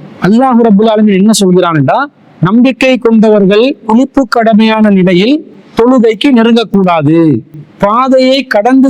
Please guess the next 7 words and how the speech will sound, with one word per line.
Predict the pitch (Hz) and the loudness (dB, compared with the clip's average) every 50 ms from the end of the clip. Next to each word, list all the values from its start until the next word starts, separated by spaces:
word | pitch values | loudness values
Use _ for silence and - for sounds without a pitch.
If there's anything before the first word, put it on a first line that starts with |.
| 226 - | 0 -2
செல்பவர்களாக | 262 247 247 220 240 233 233 240 226 208 226 226 226 220 214 226 226 214 | -2 0 0 2 2 2 2 0 0 0 0 0 0 0 0 0 0 0
இருந்தாலே | 202 202 202 202 208 196 196 202 196 - - 185 | 0 0 0 0 0 0 0 -2 -2 -2 -2 -2
தவிர | 185 190 196 190 202 | 0 0 0 0 0
என்று | 226 285 294 | 0 0 0
அல்லாஹ் | 247 233 214 - | 0 0 0 0
சொல்கிறான். | 196 185 180 180 165 147 - _ _ _ _ _ _ _ _ _ - - 220 | -2 -2 0 -2 -4 -4 -8 _ _ _ _ _ _ _ _ _ -4 -2 0
இதை | 233 233 | 2 2